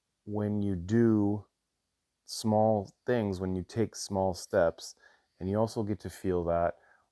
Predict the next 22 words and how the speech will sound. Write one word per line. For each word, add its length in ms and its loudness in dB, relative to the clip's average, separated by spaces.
when 180 -4
you 80 -4
start 320 -2
to 120 -8
see 280 -6
progress 600 -4
and 80 -12
you're 80 -8
like, 220 -8
"Oh, 220 -2
like, 220 0
I 180 -6
am, 460 -4
like, 140 -8
I 160 -2
am 240 0
starting 320 -2
to 60 -4
be 160 -4
less 260 -6
negative. 600 -12
I 140 -4